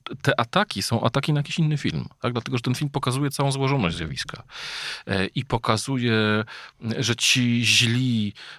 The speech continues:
e, w sensie właśnie perspektywy, e, perspektywy tego uchodźcy, który się znajduje na granicy,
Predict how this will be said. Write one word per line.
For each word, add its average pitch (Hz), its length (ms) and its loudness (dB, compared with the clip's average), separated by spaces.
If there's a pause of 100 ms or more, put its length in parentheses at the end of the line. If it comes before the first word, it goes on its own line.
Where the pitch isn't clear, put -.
e, 98 220 0
w - 560 -12
sensie 117 520 4
właśnie 110 460 0 (920)
perspektywy, 104 920 4 (400)
e, 92 400 2
perspektywy 92 1120 0 (300)
tego 92 240 2
uchodźcy, 95 420 0
który 92 200 -2
się 90 100 0
znajduje 85 420 2
na 80 100 2
granicy, 80 540 -2